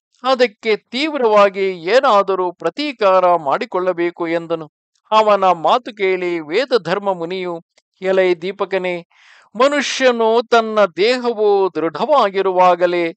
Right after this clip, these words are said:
ಏನಾದರೂ ಉಪಾಯದಿಂದ ತನ್ನ ಪಾಪವನ್ನು ಕಳೆದುಕೊಳ್ಳಬೇಕು. ಇಲ್ಲದಿದ್ದರೆ ಆ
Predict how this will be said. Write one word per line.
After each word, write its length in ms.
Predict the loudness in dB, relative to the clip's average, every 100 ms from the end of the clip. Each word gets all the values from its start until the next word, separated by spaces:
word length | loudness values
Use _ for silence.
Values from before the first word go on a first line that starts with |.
| _ _
ಏನಾದರೂ 840 | -2 0 2 2 2 0 -2 -2
ಉಪಾಯದಿಂದ 920 | -4 -10 -2 2 2 2 0 -4 -2 0 0 0
ತನ್ನ 240 | -2 0 -4 -2
ಪಾಪವನ್ನು 680 | -2 -2 -2 -6 -6 -6 -8
ಕಳೆದುಕೊಳ್ಳಬೇಕು. 1000 | _ -6 -6 -4 -2 -2 -2 -6 -8 -18 _ _ _ _ _ _
ಇಲ್ಲದಿದ್ದರೆ 1040 | -2 0 2 2 0 -2 0 4 6 4
ಆ 440 | 4 2 2 4